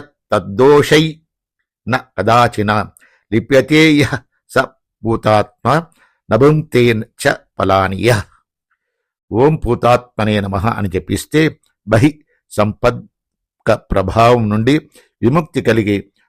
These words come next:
మనకు పరిశుద్ధ సాత్విక మనశ్శాంతి లభిస్తుంది. "ఓం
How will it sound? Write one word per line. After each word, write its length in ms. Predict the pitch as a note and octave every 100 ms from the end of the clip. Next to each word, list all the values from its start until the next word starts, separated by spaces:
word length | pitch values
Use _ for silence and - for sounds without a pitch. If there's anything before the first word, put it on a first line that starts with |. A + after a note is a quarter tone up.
| -
మనకు 280 | G2 G2+ F#2+
పరిశుద్ధ 580 | - F2 F#2+ A2+ A#2 A2
సాత్విక 680 | F#2+ F2+ G2+ - A#2+ A2+ F#2+ - _ -
మనశ్శాంతి 720 | D#2+ G2 - - A2+ C3+ A#2+
లభిస్తుంది. 640 | F2+ F2 - - D2+ D2+ - _ _ _ _ _ _ _ -
"ఓం 680 | D2+ E2+ F#2+ A2 B2 C#3